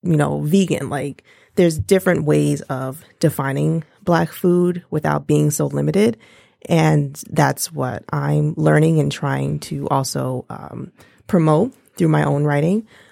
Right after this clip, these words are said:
Um, I also didn't mention this earlier. I have a food blog called Fed and Bougie, which is what I started because I wanted to, you know, have, um, a way to talk about, you know, food the way, you know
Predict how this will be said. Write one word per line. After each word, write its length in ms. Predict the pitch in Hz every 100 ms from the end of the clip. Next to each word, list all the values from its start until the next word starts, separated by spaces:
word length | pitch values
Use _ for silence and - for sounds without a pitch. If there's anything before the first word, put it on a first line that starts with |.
| _ -
Um, 200 | 165 156
I 100 | 156
also 400 | 151 151 143 151
didn't 220 | - 151
mention 200 | 143 147
this 100 | -
earlier. 280 | 143 139 139
I 80 | 143
have 140 | 143
a 160 | 139 143
food 240 | - 147
blog 380 | 147 143 165 220 - -
called 260 | - 143
Fed 180 | - 147
and 120 | 147
Bougie, 420 | 139 139 143 151 170
which 220 | 151 151
is 220 | 143 - -
what 200 | 170 151
I 100 | 147
started 480 | - 143 139 143
because 480 | 151 147 - 139 139
I 120 | - 143
wanted 380 | 143 143 143 151
to, 400 | - 139 143 143 _ _ _ -
you 80 | 175
know, 140 | 160
have, 580 | 151 170 160 156 151 151 _
um, 460 | - 139 135 139 - -
a 80 | 170
way 380 | 160 156 151 151
to 300 | - 143 143
talk 280 | - 143
about, 440 | 143 139 127 131 - _ _ _ _ _
you 140 | 170
know, 300 | 151 143 143 156 - _ _ _
food 460 | - 214 175 143
the 80 | 147
way, 260 | 139 135 -
you 140 | 156 147
know 200 | 143